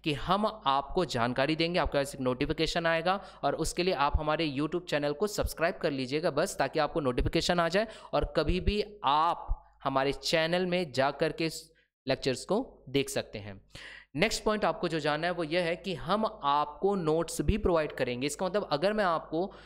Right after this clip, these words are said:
जो कुछ भी इस लेक्चर्स में पढ़ा रहा हूँ वो सारी चीज़ें आपको डाउनलोड लिंक दे दी जाएगी, आप लिंक डाउनलोड कर लेंगे या हमारे ऐप से जा कर के आप उसे डाउनलोड कर लेंगे, ताकि आपके पास आपका नोट्स भी बना रहेगा।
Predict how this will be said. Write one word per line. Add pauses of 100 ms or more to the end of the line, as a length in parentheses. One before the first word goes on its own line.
(800)
जो
कुछ
भी
इस
लेक्चर्स
में
पढ़ा
रहा
हूँ
वो
सारी
चीज़ें (140)
आपको
डाउनलोड
लिंक
दे
दी
जाएगी,
आप
लिंक
डाउनलोड
कर
लेंगे (300)
या (140)
हमारे (100)
ऐप
से
जा
कर
के
आप
उसे
डाउनलोड
कर
लेंगे,
ताकि
आपके
पास
आपका
नोट्स
भी
बना (340)
रहेगा।